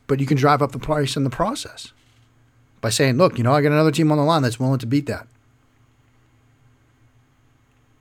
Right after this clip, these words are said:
And the other thing to remember is, say you're coming up to three, to five, to six,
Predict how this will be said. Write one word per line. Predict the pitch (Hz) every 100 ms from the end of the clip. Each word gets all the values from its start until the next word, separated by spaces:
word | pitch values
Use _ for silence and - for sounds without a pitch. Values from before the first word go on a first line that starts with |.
| _ _ _ _ _ _ _ _ _ _
And | 175 180
the |
other | 190 240
thing | 214 196
to | 196
remember | 170 190 180 147
is, | 127 123 117 - - - -
say | - - 190
you're | 220 214 185
coming | - 165 147
up | 123 120 - - - -
to | 135
three, | 117 - - 156 170 165 165 156 143 _ _ -
to | -
five, | - - 135 139 139 139 131
to | 110
six, | - - - 143 143 - - -